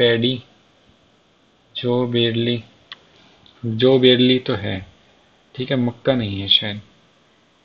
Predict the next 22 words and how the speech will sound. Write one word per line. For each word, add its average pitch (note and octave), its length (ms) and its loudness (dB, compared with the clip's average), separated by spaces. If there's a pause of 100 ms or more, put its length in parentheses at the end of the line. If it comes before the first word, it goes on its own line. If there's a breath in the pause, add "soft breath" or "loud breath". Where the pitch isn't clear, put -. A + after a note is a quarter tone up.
(1160)
Mustard, A#2+ 400 -6 (3750 loud breath)
which A#2+ 120 0
of C3+ 100 4
the C3 80 0
following B2+ 320 -2
नहीं, B2 240 -2 (140)
नहीं B2 220 -6
पता - 200 -16
मुझे। - 300 -14 (280)
आर्टिकल C3 340 0
सेवनटीन B2+ 360 2
अनटचेबिलिटी A#2+ 760 0
होता A2 300 -2
है। B2 320 -4 (840 loud breath)
और A#2+ 260 -2
बीस A#2+ 520 0
क्या A#2+ 200 0
है? B2+ 220 -4
Right B2 260 -4
to A#2+ 100 -4
mention, A#2 320 -6
नहीं। A#2 220 -8